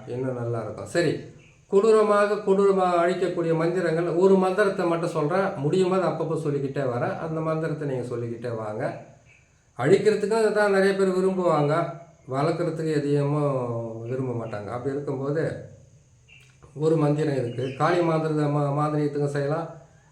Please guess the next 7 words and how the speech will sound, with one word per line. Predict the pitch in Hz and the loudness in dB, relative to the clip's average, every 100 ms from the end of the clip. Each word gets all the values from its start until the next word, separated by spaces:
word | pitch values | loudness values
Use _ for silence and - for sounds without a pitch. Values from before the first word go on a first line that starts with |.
| _ _ _ _ - | _ _ _ _ -6
மத்தபடி | 139 143 156 160 | -4 -2 0 2
வந்து | 165 160 160 | 2 2 0
கேட்டீங்கன்னா, | 156 156 147 | 0 0 0
அங்காளம்மா, | 151 156 156 151 156 160 - - - 127 | 0 0 2 2 2 -2 -6 -14 -12 -4
நாகாளம்மா, | 143 151 151 147 147 156 165 - - - - - | 0 2 2 2 2 0 -2 -6 -14 -20 -20 -4
சோட்டானிக்க | 151 151 156 151 147 - - - - 123 | -2 0 0 -2 -2 -6 -12 -20 -16 -4
பகவதி, | 131 139 143 156 165 | -2 2 2 0 -4